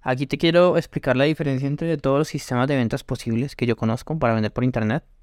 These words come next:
y cuándo utilizar cada uno, ¿ok? Entonces, ¿de dónde viene este podcast? Hay muchas personas, incluyéndome a mí, que decíamos, "Bueno, hay tanta gente hablando de cosas diferentes, pues, ¿cuándo usar qué, no?". Entonces, aquí va la respuesta. Mira,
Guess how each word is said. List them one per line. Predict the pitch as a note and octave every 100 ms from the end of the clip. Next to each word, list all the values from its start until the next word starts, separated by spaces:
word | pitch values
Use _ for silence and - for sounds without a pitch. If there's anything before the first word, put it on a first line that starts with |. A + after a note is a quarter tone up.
| _
y | - C#3 C3+ B2+
cuándo | B2 B2+ B2
utilizar | B2 C#3+ B2+
cada | A2+ B2 A2
uno, | A2 A2+ _
¿ok? | A#2 A#2 D#3 - _
Entonces, | - B2+ C#3+ D3+ D#3+ - -
¿de | D#3
dónde | C#3 D#3
viene | E3+
este | E3+
podcast? | - G#3 - D#3 C#3+
Hay | D3
muchas | B2+ C3 D#3+
personas, | - D3 C3 B2+ C#3
incluyéndome | - C3+ C3 C3 C3 D3+
a |
mí, | C3 B2
que | D3 C#3
decíamos, | C#3 C3 C3 C3+
"Bueno, | B2+ C#3 C3
hay | A#2+ A2
tanta | C3+ C#3+ D3+
gente | C#3+ C#3
hablando | D3 D3 D3+
de | D3
cosas | C3 C3
diferentes, | C#3+ C#3 B2 A#2+ A#2 C3 C#3 - _ _ -
pues, | - B2+ - -
¿cuándo | - B2+ C3 C#3
usar | C3 C3+
qué, | - F3
no?". | B2+ B2 F#3+ - _
Entonces, | - A2+ A#2 A2+ -
aquí | B2+ B2
va | A2+
la | A#2
respuesta. | B2 - A2+ - -
Mira, | C3 -